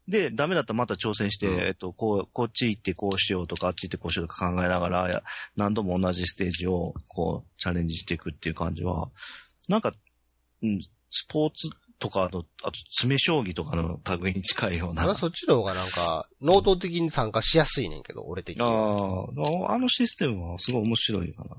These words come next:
Speaker 1: でも、で、ちょっとずつ成長するじゃん。まあ、武器を拾ったり、
Speaker 2: うん。
Speaker 1: 大幅に成長、成長だけど、体力の部分って微妙に成長してるから、
Speaker 2: うん。
Speaker 1: やり続けたらい-、い-、いずれはこう、
Speaker 2: うん。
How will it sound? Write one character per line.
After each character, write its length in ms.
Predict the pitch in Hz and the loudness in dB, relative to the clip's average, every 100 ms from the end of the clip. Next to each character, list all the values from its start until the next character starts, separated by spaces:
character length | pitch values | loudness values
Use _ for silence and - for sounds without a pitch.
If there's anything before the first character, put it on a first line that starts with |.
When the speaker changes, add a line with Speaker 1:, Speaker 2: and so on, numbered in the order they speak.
| - | -2
Speaker 1:
で 140 | 233 | 2
も、 180 | 262 180 - - - | 4 2 -2 -14 -2
で、 120 | 277 | 0
ち 140 | - | 0
ょ 40 | 330 | -4
っ 20 | _ | _
と 100 | - | -2
ず 140 | 302 269 | 0 2
つ 120 | - | 2
成 200 | 147 139 | 2 2
長 120 | 139 | 2
す 120 | 131 | 0
る 80 | 131 | 0
じ 80 | 107 | 0
ゃ 40 | |
ん。 60 | 104 | 0
ま 60 | 131 | 0
あ、 40 | |
武 160 | 139 220 | 0 0
器 160 | 117 | 2
を 120 | 90 | 0
拾 180 | 87 120 | 0 0
っ 40 | 101 | 0
た 120 | 92 | 0
り、 60 | |
Speaker 2:
う 40 | 95 | 0
ん。 160 | 73 69 | -2 -4
Speaker 1:
大 100 | 110 | -2
幅 260 | 110 104 | 0 2
に 60 | 104 | 2
成 180 | 113 107 | 2 0
長、 280 | 101 107 101 | 0 -2 -2
成 200 | - 107 | -2 0
長 140 | 101 104 | 2 2
だ 100 | 87 | 2
け 60 | |
ど、 80 | 87 | 0
体 200 | 87 196 | 2 2
力 180 | 160 101 | 2 0
の 100 | 95 | -4
部 80 | 95 | -2
分 180 | 95 87 | 0 -2
っ 20 | |
て 100 | 95 | -2
微 280 | 98 123 160 | -4 -2 -2
妙 280 | - - - | 0 0 0
に 80 | |
成 180 | 165 160 | 2 2
長 160 | 151 151 | 2 0
し 100 | - | 0
て 80 | 143 | -2
る 60 | |
か 100 | - | 0
ら、 260 | 107 104 95 - - - | 2 2 0 -8 -12 -2
Speaker 2:
う 40 | |
ん。 20 | 170 | 2
Speaker 1:
や 60 | |
り 120 | 226 | 2
続 200 | 226 226 | 4 2
け 140 | 233 180 | 2 0
た 140 | 110 | 0
ら 80 | 101 | 0
い-、 160 | 117 - | -2 0
い-、 220 | 143 147 _ - | 0 0 _ -2
い 80 | |
ず 160 | 151 185 | 2 4
れ 100 | 180 | 4
は 220 | 123 92 | 2 0
こ 80 | 113 | 0
う、 20 | |
Speaker 2:
う 40 | 95 | -2
ん。 200 | 85 | -2